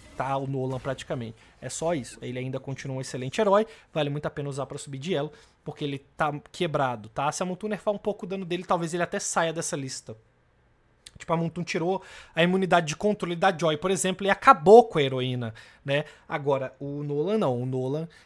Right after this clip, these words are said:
é, ele tá bem legal aí ainda, tá bom? Aí,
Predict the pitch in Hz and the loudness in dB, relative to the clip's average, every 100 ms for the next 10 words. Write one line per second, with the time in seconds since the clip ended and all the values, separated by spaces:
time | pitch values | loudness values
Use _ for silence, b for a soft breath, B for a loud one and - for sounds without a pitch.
0 | b 135 135 131 127 127 120 113 110 _ | b -4 -2 0 0 -2 -4 -8 -12 _
1 | _ _ _ _ _ _ _ _ _ 135 | _ _ _ _ _ _ _ _ _ -8
2 | 131 131 135 123 139 151 160 143 139 151 | -6 -4 -6 -2 -4 -2 -4 -4 -4 -4
3 | 131 156 151 131 113 101 - 113 117 180 | -2 -2 0 -2 -4 -12 -18 -18 -8 -6
4 | 220 _ _ _ _ _ _ - 214 220 | -6 _ _ _ _ _ _ 4 6 6
5 | 262 240 135 107 | 4 4 2 0